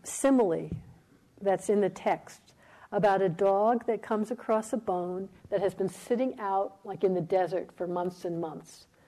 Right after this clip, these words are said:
So where it was once a really juicy bone, now it's just bleached,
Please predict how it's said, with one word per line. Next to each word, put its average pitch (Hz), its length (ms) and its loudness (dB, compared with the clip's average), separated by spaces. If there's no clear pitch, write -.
So 208 200 2
where 220 280 4
it 220 60 0
was 208 220 0
once 247 320 2
a 247 80 4
really 247 420 4
juicy 254 460 -2
bone, 175 380 0
now 196 240 -2
it's 196 160 -6
just 175 400 -2
bleached, 190 880 0